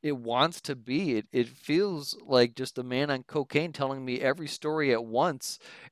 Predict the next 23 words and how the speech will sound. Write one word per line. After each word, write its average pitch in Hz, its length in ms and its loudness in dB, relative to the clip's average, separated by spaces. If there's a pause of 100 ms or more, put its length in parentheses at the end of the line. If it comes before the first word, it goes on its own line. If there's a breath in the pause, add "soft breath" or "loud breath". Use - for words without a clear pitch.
and 131 100 0
it's 131 140 -6
just, 135 100 -6
"Well, 131 240 2 (140)
ho-, 147 80 0
hold 202 200 4
on, 175 280 6 (100)
you, 175 180 -6 (320)
you 196 120 -6
just - 440 -4
were 175 160 0 (120)
not 190 200 6
done 196 160 2
telling 202 160 -2
me 196 60 -6
about 196 180 0
the 202 80 2
air 247 160 6
people." 117 420 -4
It's - 120 -16
like, 127 100 -10
"Oh 160 80 -4
yeah, 170 120 -4